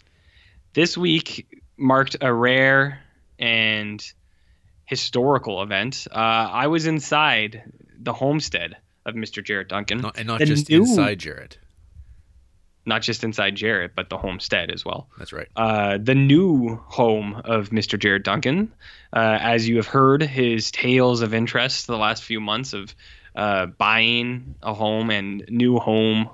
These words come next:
Speaker 1: ownership. I went to check this place out because, frankly, I wasn't sure if I was on board with it.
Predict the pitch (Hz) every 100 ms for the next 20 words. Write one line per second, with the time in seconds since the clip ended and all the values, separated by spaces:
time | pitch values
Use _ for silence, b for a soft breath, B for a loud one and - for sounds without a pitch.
0 | - 107 107 113 117 135 - B B B
1 | B - 131 196 190 - 196 - 160 -
2 | 156 135 139 107 - _ - B B -
3 | 156 139 190 220 - 101 101 _ - _
4 | _ _ _ _ _ 147 160 151 147 151
5 | 131 120 120 117 107 104 104 92 - 90